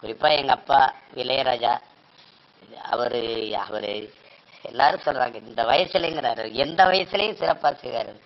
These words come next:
அவ்வளவு அசாத்தியமான இசையில அந்த காடுகளுக்குள்ள கூட்டிட்டு போகும்போது அந்த அதிர்வை அவரு, அவர் இசையில அவர் கொடுத்திருக்கிறது அசாத்தியம். ஒவ்வொரு கலைஞர்களும் அதுல அவ்வளவு சிறப்பா நடிச்சாங்க.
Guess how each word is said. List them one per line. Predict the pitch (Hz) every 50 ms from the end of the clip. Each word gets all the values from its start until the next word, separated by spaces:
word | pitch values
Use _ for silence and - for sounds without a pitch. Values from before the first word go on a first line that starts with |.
| - - - - - - - - - - - - - - - _ _ _ - _
அவ்வளவு | - - - - - 147 175 190 190 202
அசாத்தியமான | 202 185 170 - 190 185 185 - - 180 180 175 175 180 190 190 175 165 147 135 127 123 117 113 113
இசையில | 113 113 110 113 117 117 - 135 135 135 139
அந்த | 131 123 120 117
காடுகளுக்குள்ள | 117 - 127 127 147 151 160 151 - 143 135 131 127 123 - -
கூட்டிட்டு | 156 165 156 151 147 147 127
போகும்போது | - - 135 131 131 120 120 123 127 139 147 143 131
அந்த | 120 113 110 104 104 101 101 101 98 - - - - - - - - - - - - - - -
அதிர்வை | 113 120 135 139 127 127 127 113
அவரு, | 110 110 110 107 107 104 - - _ _ - - - - - - - - _ - -
அவர் | - 107 107
இசையில | 107 104 107 110 117 - - 135 135 139
அவர் | 127 117 110 110
கொடுத்திருக்கிறது | 113 - - 131 - - - 120 117 117 113 110 110 110 107 104 104 104 104 104 - - - - _ - - - - - - - - - - - - - - _ -
அசாத்தியம். | - - - 135 127 - - - 107 92 -
ஒவ்வொரு | - 117 120 131 147 - 180 180 160
கலைஞர்களும் | - - 175 160 165 170 160 160 151 160 160 170
அதுல | 151 135 131 127 123
அவ்வளவு | 120 120 123 123 123 113 -
சிறப்பா | 117 117 117 -
நடிச்சாங்க. | 117 117 110 98 - - - 101 92